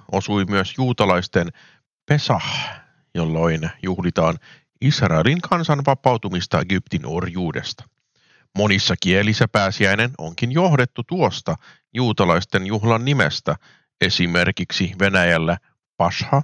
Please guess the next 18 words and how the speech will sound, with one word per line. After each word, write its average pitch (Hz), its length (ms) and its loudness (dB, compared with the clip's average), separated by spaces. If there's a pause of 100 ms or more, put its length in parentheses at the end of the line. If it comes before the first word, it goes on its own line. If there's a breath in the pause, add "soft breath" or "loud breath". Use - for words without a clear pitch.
(280)
ja 101 160 2
ruotsiksi 92 720 -2 (240)
Påsk. - 480 -6 (1800)
Suomen 147 440 2
sana 92 340 2
pääsiäinen 76 840 0
kuulostaa 71 500 -4
samalta, 139 440 2
mutta 90 340 -2
on 87 160 -2
kuitenkin 107 540 -2
merkinnyt 139 540 0 (460)
paaston 139 480 0
ajan 80 320 0 (200)
päättymistä, - 920 -4 (320 soft breath)
eli 82 220 0
paastosta - 800 0 (100)
pääsemistä. - 1000 -6